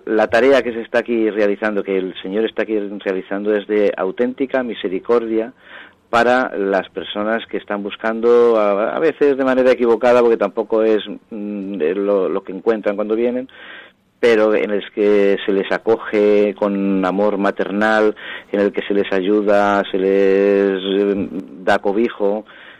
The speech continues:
Eh, además, también hay procesos, aunque no se haga, mm, por este motivo, pero también hay procesos de, de conversión dentro de los que vienen, porque queda claro, quedan,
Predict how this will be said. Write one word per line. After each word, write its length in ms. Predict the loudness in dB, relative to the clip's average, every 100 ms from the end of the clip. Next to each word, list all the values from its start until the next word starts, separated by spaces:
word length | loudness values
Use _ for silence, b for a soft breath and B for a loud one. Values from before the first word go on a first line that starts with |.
| B -4
Eh, 640 | 0 2 4 4 4 2 -4 _ _
además, 460 | -4 -4 -2 -2 -4 -4
también 340 | -10 -6 -4
hay 400 | -2 0 0 -4 -8 -14
procesos, 560 | -10 -4 -4 -2 -4 -4 -8 -8
aunque 260 | -8 -6
no 80 | -6 0
se 100 | 2
haga, 280 | 4 2 0
mm, 840 | -6 -10 -10 -8 -8 -8 -8 -10
por 220 | -4 0 0
este 320 | 2 4 4
motivo, 400 | 2 -2 0 0
pero 160 | 0 -4
también 180 | -2
hay 80 | -2
procesos 460 | -4 -8 -8 -8 -6
de, 320 | -4 -4 -6 B B B _
de 120 | -4
conversión 720 | -2 -2 -2 -2 2 2 2
dentro 240 | 0 0 2
de 80 |
los 140 | 2 0
que 100 | 0
vienen, 300 | 0 0 -2
porque 200 | -2 0
queda 200 | 0 0
claro, 220 | 0 0
quedan, 360 | 0 -2 -2